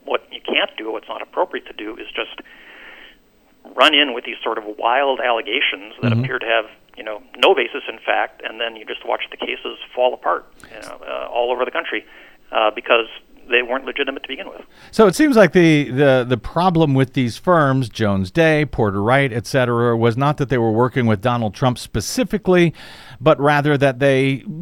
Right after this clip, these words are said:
Speaker 2: didn't say what you might have said to me, that, "Hey, I, I'm happy to represent you, but if you're just gonna make up stuff,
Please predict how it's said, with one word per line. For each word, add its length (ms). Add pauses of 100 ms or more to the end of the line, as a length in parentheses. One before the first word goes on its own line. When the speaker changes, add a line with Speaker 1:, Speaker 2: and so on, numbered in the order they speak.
(140)
Speaker 2:
didn't 340
say 440
what 260
you 240
might 200
have 100
said 220
to 60
me, 280
that, 180
"Hey, 360
I, 340
I'm 100
happy 240
to 60
represent 580
you, 160
but 160
if 160
you're 80
just 240
gonna 200
make 440
up 160
stuff, 560